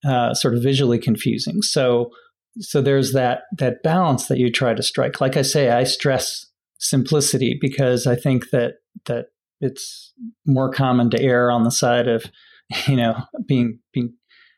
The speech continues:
being too complicated and trying to include too many things, and, and that the, the message of, you know, trying to simplify things, trying to s-, distill things down to their essentials is,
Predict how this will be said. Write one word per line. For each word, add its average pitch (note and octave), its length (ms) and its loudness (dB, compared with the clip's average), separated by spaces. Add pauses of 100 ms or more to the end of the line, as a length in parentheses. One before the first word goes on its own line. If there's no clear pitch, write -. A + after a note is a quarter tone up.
being C3+ 180 2
too C#3 520 2
complicated B2+ 720 0
and A2+ 100 0
trying B2+ 280 0
to A#2+ 40 2
include A#2+ 380 0
too - 120 0
many A#2 220 2
things, A2+ 400 0
and, A#2+ 300 0
and B2 240 2
that A#2 200 -2 (320)
the, A#2+ 420 0
the C3+ 80 0
message B2 540 0
of, A#2 220 0
you D3 140 -2
know, A2+ 80 0
trying C3 320 0
to A#2+ 80 2
simplify A#2+ 600 -2
things, - 400 -10
trying B2+ 260 0
to A#2 60 0
s-, - 200 -12 (100)
distill C#3 420 0
things A#2 320 0
down A2+ 280 0
to C3+ 100 0
their A#2 160 2
essentials B2 640 0
is, A#2 360 -8